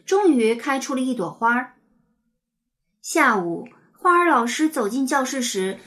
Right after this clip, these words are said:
发现大伙儿已经排好了队。队伍中央的林月楚脸蛋红红的，轻声说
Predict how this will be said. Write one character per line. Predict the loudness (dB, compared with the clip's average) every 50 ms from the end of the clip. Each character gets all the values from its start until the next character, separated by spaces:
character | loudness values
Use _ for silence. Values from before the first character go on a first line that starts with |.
| -20 _ _
发 | 2 2 4
现 | 4 2 2
大 | 4 2 2 2
伙 | 2 0
儿 | 0 0
已 | 0 -2 -2 -2
经 | -2 2 6 8 8 8
排 | 8 4 -6 -6 -6 -6
好 | -6 -6 -8 -8 -6
了 | -8 -4
队。 | 0 2 2 2 0 -4 -12 _ _ _ _ _ _ _ _ _ _ _
队 | _ 0 0 2
伍 | 2 2 2
中 | 2 0 -2
央 | 0 0 0
的 | 0 0
林 | 0 0 0 2 2
月 | 2 2 2
楚 | -2 -6 -10 -8 -8 -6 -6 -4 -6 -6 -6 -10 -14 _ _ _
脸 | -4 -2 0 0
蛋 | 2 2 2 2
红 | 0 0 0 0
红 | 0 0 -2 -4 -2 -2 -2
的， | -2 -4 -4 -6 _ _ _ _ _ _ _ _
轻 | -6 0 2 2 2
声 | 2 0 -2 -2
说 | 0 0 -2 -4 -6